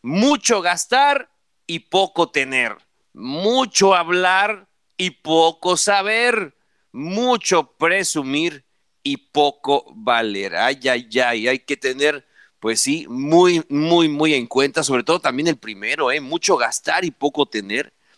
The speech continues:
Hay gente que, que la verdad que sí, dice que no, pues no le alcanza, que no, no le da, y ves que, pues, ganan bien, ¿eh? Ganan, ganan bien o tienen un, un, un, este, un trabajo bien, eh, gracias a Dios, tienen,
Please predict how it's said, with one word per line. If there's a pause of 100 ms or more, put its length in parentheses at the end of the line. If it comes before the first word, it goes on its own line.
(100)
Hay
gente
que, (200)
que
la
verdad
que
sí, (420)
dice
que
no,
pues
no
le
alcanza,
que
no, (300)
no
le
da,
y
ves
que,
pues,
ganan
bien,
¿eh? (380)
Ganan,
ganan
bien
o
tienen
un,
un,
un,
este,
un
trabajo
bien, (340)
eh,
gracias
a
Dios,
tienen,